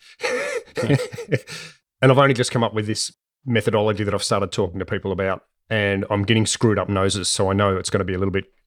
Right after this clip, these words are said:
<laughs> controversial. So if you've got thirty S D Rs in your team, and I'm using thirty because it's an easy number, sack ten of them.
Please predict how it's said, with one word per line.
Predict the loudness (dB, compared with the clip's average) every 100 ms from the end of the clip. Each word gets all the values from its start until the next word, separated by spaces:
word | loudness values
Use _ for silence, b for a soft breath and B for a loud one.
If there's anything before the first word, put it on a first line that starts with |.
| b b
<laughs> | -12 -6 -6 -4
controversial. | 2 4 4 4 4 0 -6 B B B
So | 4
if | 4
you've | 2 2
got | 0
thirty | 4 4 4 0
S | -2 -2
D | -2
Rs | 0 -2 -4 -10 _ _
in | 0
your | 0
team, | 2 0 2
and |
I'm | 0 0
using | 0 0 -4
thirty | -2 0 2 -2 -6
because | -12 -8 -6
it's | -6 -8 -12 _ -6
an | -4 -2
easy | -2 0
number, | 0 0 -2 -10 B B B B _ _
sack | 0 2 2
ten | 0 0
of |
them. | 0